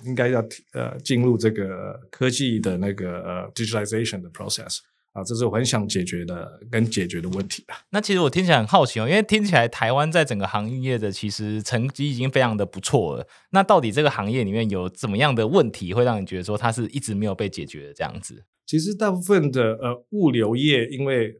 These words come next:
Speaker 1: 它，呃，应该是人工用非常多，文件非常多，而且跨很多国家跟沟通。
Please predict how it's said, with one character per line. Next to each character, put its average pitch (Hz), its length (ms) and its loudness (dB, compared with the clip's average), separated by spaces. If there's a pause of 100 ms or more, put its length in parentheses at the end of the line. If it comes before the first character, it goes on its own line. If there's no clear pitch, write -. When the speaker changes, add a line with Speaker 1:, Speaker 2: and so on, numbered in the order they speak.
Speaker 1:
它， 117 440 2
呃， 92 520 -12
应 120 100 -14
该 127 80 0
是 123 160 -2
人 101 120 -4
工 117 180 2
用 117 160 0
非 104 160 -2
常 87 220 -12
多， 90 240 -14
文 101 200 -4
件 131 160 2
非 113 160 -4
常 92 220 -8
多， 95 220 -8
而 - 20 -4
且 110 120 -2
跨 127 260 -2
很 95 180 -4
多 101 160 0
国 90 220 -6
家 98 160 -4
跟 98 200 -4
沟 90 200 -6
通。 95 280 -8